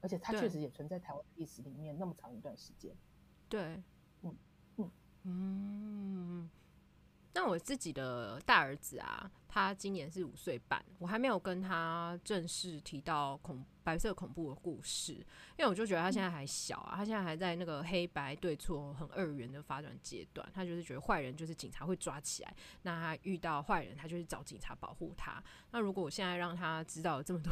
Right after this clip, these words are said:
Speaker 2: <laughs> 警察会抓错人啊，枪毙错人啊，有一点就是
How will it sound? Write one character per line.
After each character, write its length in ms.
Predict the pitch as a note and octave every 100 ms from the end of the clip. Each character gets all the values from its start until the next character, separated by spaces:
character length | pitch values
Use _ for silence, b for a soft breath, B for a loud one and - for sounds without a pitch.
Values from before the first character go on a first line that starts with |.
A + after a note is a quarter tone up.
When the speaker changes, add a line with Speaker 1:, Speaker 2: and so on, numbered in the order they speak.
| F#3
Speaker 2:
<laughs> 120 | F#3+
警 180 | - F3
察 280 | D#3 D#3 D3+
会 160 | E3+ F3
抓 320 | - D#3+ D#3+
错 320 | - F3+ D3+
人 180 | C3 C3
啊， 200 | G2+ F#2
枪 240 | - E3+ D#3+
毙 220 | E3+ D3+
错 300 | - F3 F#2
人 200 | D#2 -
啊， 180 | - -
有 180 | D#3 D#3
一 40 |
点 200 | D#3 D#3+
就 140 | D#3 D#3+
是 180 | E3+